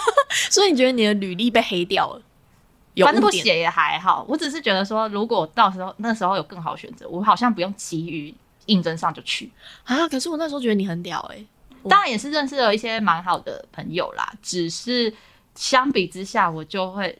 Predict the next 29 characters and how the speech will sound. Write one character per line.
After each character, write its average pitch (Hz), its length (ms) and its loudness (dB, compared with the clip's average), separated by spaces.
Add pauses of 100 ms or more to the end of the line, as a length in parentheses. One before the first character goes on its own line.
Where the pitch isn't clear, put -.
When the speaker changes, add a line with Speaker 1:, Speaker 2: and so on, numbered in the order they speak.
(140)
Speaker 2:
就 277 140 2
是 294 60 0
跟 262 180 2
我 202 80 2
其 - 160 -6
他 196 160 0
的 165 260 -4 (240)
工 196 200 2
作 196 120 -2
经 165 200 -6
验 165 100 -10
比 151 140 -10
起 - 140 -8
来 - 100 -2
的 - 80 -6
话， 175 220 2
我 175 60 -8
就 202 140 -6
会 226 80 -2
觉 175 100 -2
得 160 80 0
那 170 160 -4
段 165 200 -4
应 160 80 -12
该 165 120 -10
是 180 80 -8
我 160 80 -4
目 170 140 -10
前 139 240 -14